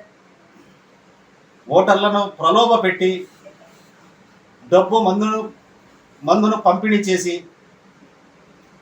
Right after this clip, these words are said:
ఓట్లు అడిగే స్థాయిలో మేము లేము. ఖచ్చితంగా నిజాయితీగా కష్టపడి పనిచేసి, మా అధినేత ఏదైతే సూచించారో దానికి అనుగుణంగానే అన్ని ప్రధాన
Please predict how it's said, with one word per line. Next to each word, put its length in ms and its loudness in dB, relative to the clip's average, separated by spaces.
ఓట్లు 280 0
అడిగే 260 0
స్థాయిలో 340 4
మేము 240 0
లేము. 200 0
ఖచ్చితంగా 480 -2
నిజాయితీగా 440 2
కష్టపడి 460 -2
పనిచేసి, 420 -4
మా 100 6
అధినేత 340 0
ఏదైతే 320 -4
సూచించారో 580 2
దానికి 340 2
అనుగుణంగానే 680 4
అన్ని 240 -4
ప్రధాన 260 2